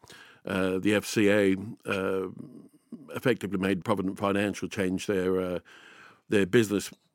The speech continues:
model, and the, the subsequent entry, Vanquis, uh, Banking, was forced to sell its, um, personal, uh, finance arm as well. And so it just struck me as being sort of emblematic of, uh,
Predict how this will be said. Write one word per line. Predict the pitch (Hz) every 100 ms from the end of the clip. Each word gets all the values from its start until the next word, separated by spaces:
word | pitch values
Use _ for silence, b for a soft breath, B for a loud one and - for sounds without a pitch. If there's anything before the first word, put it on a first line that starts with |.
| -
model, | 107 95 85 90 85 107
and | 95 92 92 90 87
the, | 98
the | 95 -
subsequent | 95 117 92 90 98 92 - - - -
entry, | 101 87 101
Vanquis, | 87 95 95 95 87 -
uh, | 98 87
Banking, | 92 - - 101 95 92 90 90
was | 90
forced | - 104 95
to | -
sell | - 104 92
its, | - - -
um, | 90 85 85 -
personal, | 113 98 - 98 92 90 82 - -
uh, | 92 87 85 - _ _
finance | - 110 104 101 87 -
arm | 80 87 85
as | 78
well. | 110 95 78 - B B B -
And | 104 101
so | 135 110
it | 101 123 123
just | 147 -
struck | - 131 -
me | 104 92
as | 92 90
being | - 98 92 90
sort | -
of | 95
emblematic | 101 95 92 98 95 98 82
of, | 90 85 82 101
uh, | 90 87